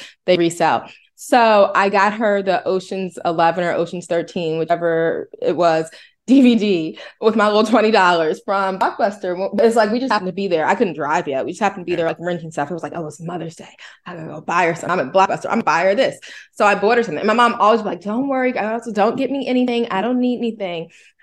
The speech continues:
Speaker 1: My sister, my older sister, didn't get her anything. My dad was like, "You did not." And then my mom, you could tell she was like,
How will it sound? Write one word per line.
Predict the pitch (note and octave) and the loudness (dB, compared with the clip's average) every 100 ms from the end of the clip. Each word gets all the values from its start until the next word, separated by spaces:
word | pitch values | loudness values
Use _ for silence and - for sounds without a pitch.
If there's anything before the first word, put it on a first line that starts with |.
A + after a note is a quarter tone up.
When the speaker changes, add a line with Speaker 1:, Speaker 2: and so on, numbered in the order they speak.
| _ | _
Speaker 1:
My | - G#3+ | 0 0
sister, | A3+ - C4 - G3 | 2 2 2 2 -2
my | F3 D#3 | 0 2
older | G#3+ | 0
sister, | A#3 A3+ G3 | 0 -4 -4
didn't | F3+ F#3 E3+ | -4 -4 0
get | F3+ | 0
her | G3+ G#3+ | 2 -2
anything. | C4+ E4 F#4 G#4 - _ _ _ - | -4 -6 -6 -8 -14 _ _ _ -10
My | F#3+ F#3+ | -6 -4
dad | D#3 | -4
was | - | -6
like, | - D#3+ | -12 -8
"You | E3+ C5+ C#5+ B4+ - A#3+ | 0 6 6 6 2 2
did | C4 A#3+ A#3+ C#4 | 4 4 0 2
not." | A#4+ A4+ - | 4 4 2
And | A#3+ | 2
then | G3 | 4
my | |
mom, | G3+ G3+ | 4 2
you | G#3 | 0
could | A3+ | -2
tell | G3+ G3+ | 0 0
she | G#3 | -2
was | F#3 F#3+ | -4 -2
like, | F#3 F3+ | 2 0